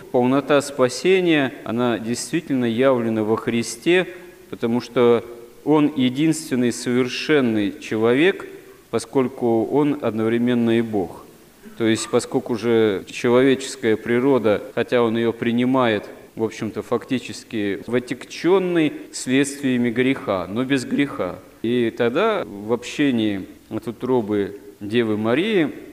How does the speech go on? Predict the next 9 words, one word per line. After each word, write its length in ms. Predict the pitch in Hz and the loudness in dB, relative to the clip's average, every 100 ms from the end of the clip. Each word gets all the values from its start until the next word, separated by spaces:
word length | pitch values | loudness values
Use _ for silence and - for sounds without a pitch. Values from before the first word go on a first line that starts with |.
| - - | -18 -8
человеческая 760 | - 120 139 135 - - 113 | 2 4 4 2 -2 0 0
природа 600 | 110 117 123 190 165 120 | 2 0 2 2 4 4
в 160 | 101 101 | 2 0
общении 520 | 107 - 123 107 101 | -4 -2 0 0 -2
с 80 | 92 | -4
Божеством, 720 | 98 101 113 - 151 185 185 | -6 -4 -6 -6 -2 0 -2
с 40 | 110 | -2
божественной 600 | 107 107 110 - 101 101 | 0 0 -2 -4 -6 -6
природой, 580 | 107 107 101 98 90 | -2 -2 0 -2 -6